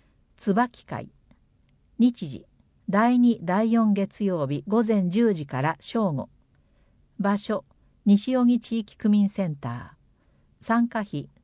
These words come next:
月二千円。問い合わせは桜田、電話五九三二の五七一一へ。詩吟、詩舞、新風会。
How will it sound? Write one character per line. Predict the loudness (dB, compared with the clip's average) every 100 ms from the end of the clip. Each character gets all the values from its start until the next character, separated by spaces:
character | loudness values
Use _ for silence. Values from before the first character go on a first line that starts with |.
| _
月 | -18 -8 -8 -4
二 | -4
千 | 0 0 0
円。 | -2 -8 -12 _ _ _ _ _ _ _
問 | -4 -2
い | -2
合 |
わ | -4 -4
せ | -4
は | -2 -4 -8
桜 | -8 -6 -6 -4 -2 -2
田、 | -4 -8 _ _ _ -2
電 | 0 2
話 | 0 -2 -2
五 | 0 0
九 | -2 -2 -2
三 | -2 -4 -2 -2
二 | -2 -4
の | -4 -6 _ -2
五 | 0 2
七 | 0 0 -2
一 | -8 -8 -6
一 | -6 -8 -12
へ。 | -12 -16 _ _ _ _ _ _ _ _ _ _ _ _ _ -12
詩 | 0 4
吟、 | 4 4 2 0 -4
詩 | -6 0 2
舞、 | 2 -2 -8 _ _ _ _ _ _ _ -6
新 | 2 2 2
風 | -2 -4
会。 | -6 -12